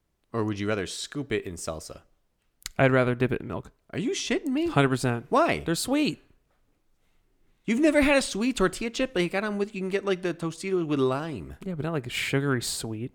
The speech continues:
Speaker 2: I, oh, Tostito with lime? Get outta here.
Speaker 1: Can I really?
Speaker 2: <laughs> Jimmy, the door.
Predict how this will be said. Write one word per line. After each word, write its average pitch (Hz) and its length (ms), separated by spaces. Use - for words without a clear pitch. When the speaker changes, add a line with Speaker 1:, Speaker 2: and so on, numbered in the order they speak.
Speaker 2:
I, 165 240
oh, 131 260
Tostito 165 340
with 139 80
lime? 135 300
Get 156 140
outta 120 160
here. 113 220
Speaker 1:
Can 104 120
I 95 40
really? 92 280
Speaker 2:
<laughs> - 1300
Jimmy, 123 140
the 370 100
door. 139 340